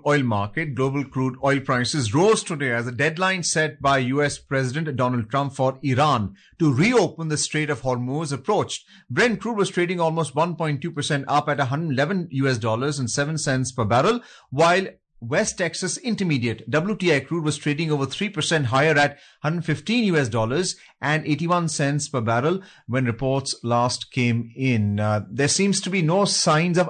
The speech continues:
abatement by Iran in terms of its, uh, counterattacks, uh, against, uh, U S and Israel territory and forces and bases for that matter.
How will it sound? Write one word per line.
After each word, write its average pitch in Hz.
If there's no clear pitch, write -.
abatement 151
by 127
Iran 135
in 123
terms 131
of 127
its, -
uh, 113
counterattacks, 147
uh, 123
against, 127
uh, 135
U 123
S 135
and 135
Israel 135
territory 151
and 135
forces 139
and 123
bases 120
for 131
that 123
matter. 127